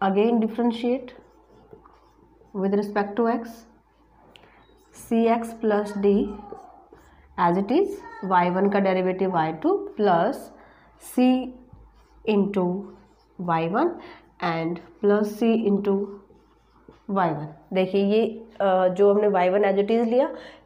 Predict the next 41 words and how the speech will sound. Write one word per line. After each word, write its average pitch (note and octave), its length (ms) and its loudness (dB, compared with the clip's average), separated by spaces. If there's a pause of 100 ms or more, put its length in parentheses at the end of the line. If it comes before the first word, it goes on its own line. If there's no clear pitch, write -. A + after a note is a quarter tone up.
(180)
सी - 180 0
एक्स A3 140 2
प्लस A3 220 2
डी A3 120 4
का G#3+ 80 4
डेरिवेटिव G#3 480 4
करते F#3+ 260 2
हैं A3+ 100 2
तो D#4+ 120 0
यहाँ A3 200 2
से A3+ 120 -2
c A#3+ 220 0
आ E3+ 80 2
जाएगा, D3+ 320 -6 (460)
और E3+ 340 0
c A#3 260 2
into B3 220 2
y A3 180 2
का A3+ 60 2
डेरिवेटिव A3+ 440 2
करेंगे A#3 280 2
तो A#3+ 100 0
c A3 220 0
into G#3 180 0
वाई G3 180 0
वन B3+ 220 -2 (440)
equal G#3 420 2
to G#3+ 120 0 (480)
a A3 220 2
था C4+ 60 0
हमारे C4+ 260 0
पास D4+ 320 -4 (300)
ज़ीरो, F#3+ 300 -2 (800)
equation G3+ 500 -2
थर्ड, - 260 -4
because G3+ 280 0
this G3 140 -4
is G3+ 120 2
the - 100 -4
constant F3+ 480 -4
term। E3+ 140 -10